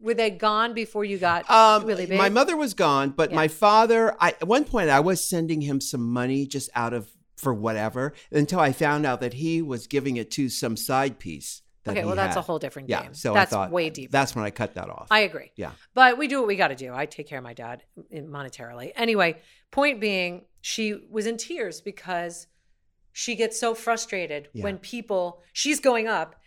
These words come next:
Speaker 1: and these people
Speaker 2: Yeah.
Speaker 1: don't wanna go with her.
Speaker 2: Yep.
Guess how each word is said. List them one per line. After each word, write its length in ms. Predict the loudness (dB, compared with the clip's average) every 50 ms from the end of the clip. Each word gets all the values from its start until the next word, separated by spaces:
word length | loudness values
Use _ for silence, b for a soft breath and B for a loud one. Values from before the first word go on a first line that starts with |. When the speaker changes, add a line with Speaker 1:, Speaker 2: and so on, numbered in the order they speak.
| _
Speaker 1:
and 140 | -6 -4 -2
these 120 | -4 -4 -6
people 460 | -6 -8 -4 -2 -2 -2 -2 -6 -10 _ _ _ _ _ _ _ _ _ _
Speaker 2:
Yeah. 260 | -12 -10 -8 -8 -8 -10 -14 _ _ 0
Speaker 1:
don't 360 | 2 2 2 2 0 -4 -6
wanna 220 | -4 -4 -2 -2
go 120 | -2 -2 -2
with 200 | -2 -4 -4 -6
her. 140 | -10 -8 -4
Speaker 2:
Yep. 220 | -2 -2 -2 -4